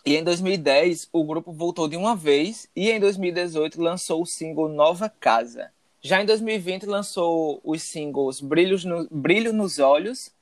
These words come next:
e A Rua. Single esses que permanecem com o mesmo feeling setentista. Aquela mesma pegada de rock dos anos setenta, né? Que eu acho que foi o estilo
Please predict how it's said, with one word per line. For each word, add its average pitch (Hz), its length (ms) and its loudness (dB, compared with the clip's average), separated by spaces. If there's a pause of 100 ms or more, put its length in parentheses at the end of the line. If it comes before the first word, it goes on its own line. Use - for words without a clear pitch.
(100)
e 160 380 2
A 156 140 4
Rua. 139 580 -4 (260)
Single 180 600 0
esses 185 360 -2
que 170 960 -2
permanecem 160 640 0
com 165 140 -6
o 160 40 -6
mesmo 165 280 -4
feeling 151 580 0
setentista. 147 880 -4 (360)
Aquela - 280 2
mesma 196 240 -2
pegada 175 440 2
de 170 160 -2
rock 156 320 0
dos 147 80 -10
anos 160 160 -8
setenta, 156 440 -4
né? 151 200 -6
Que 277 240 -8
eu 254 80 0
acho 247 180 -4
que 233 360 -6 (360)
foi 135 920 -4 (320)
o 156 100 4
estilo 180 580 2